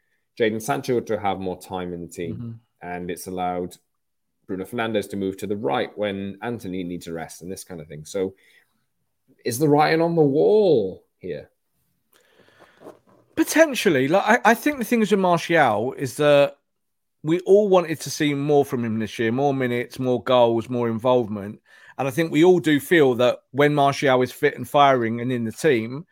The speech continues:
Speaker 2: Manchester United are just a better outfit from, from the middle of the park to the top end. But I do think that the manager's run out of patience now, as,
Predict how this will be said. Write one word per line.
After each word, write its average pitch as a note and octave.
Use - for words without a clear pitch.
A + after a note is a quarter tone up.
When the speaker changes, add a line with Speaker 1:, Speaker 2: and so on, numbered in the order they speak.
Speaker 2:
Manchester C#3+
United D#3
are D#3+
just -
a E3
better C#3
outfit F#3+
from, B2+
from B2+
the B2+
middle C3
of B2
the B2
park C3
to -
the C#3
top -
end. -
But G#3
I G3+
do A#3
think G3
that D3+
the D3
manager's C#3+
run C#3
out B2
of A2
patience B2+
now, A2+
as, C3